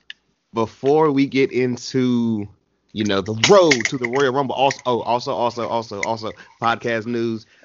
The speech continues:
We're getting into the month of February. You already know Black History Month or whatever. We've been super black this entire month, way more than normal. Um,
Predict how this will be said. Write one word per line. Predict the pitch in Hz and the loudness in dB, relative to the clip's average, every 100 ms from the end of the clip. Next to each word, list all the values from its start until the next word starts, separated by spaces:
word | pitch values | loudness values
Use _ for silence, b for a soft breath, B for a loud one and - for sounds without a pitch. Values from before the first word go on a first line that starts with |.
| _ | _
We're | 107 | -8
getting | 104 131 120 | 0 0 0
into | 123 | -4
the | 113 | -4
month | 117 113 | -4 -6
of | 104 | -4
February. | 127 123 120 120 120 | -2 -2 0 0 0
You | 113 | 0
already | 117 117 | 0 0
know | 117 | -2
Black | 101 117 113 | -2 -2 -2
History | 120 117 117 | -4 -4 -4
Month | 120 120 | -2 -2
or | 120 | -2
whatever. | 113 117 117 | 0 -2 -4
We've | 120 | -6
been | 113 98 | -6 -6
super | - 143 135 135 | -6 -6 0 0
black | 120 127 120 | 2 2 0
this | 107 107 | -4 -10
entire | 104 131 123 120 | -6 -2 0 0
month, | 123 120 | 0 -2
way | 107 107 123 123 | -4 0 0 2
more | 120 120 | 2 0
than | 110 113 | 0 -2
normal. | 120 120 120 120 b b b b b _ | -2 -2 -2 -4 b b b b b _
Um, | 107 110 104 104 101 98 | -4 -2 -2 -2 -4 -6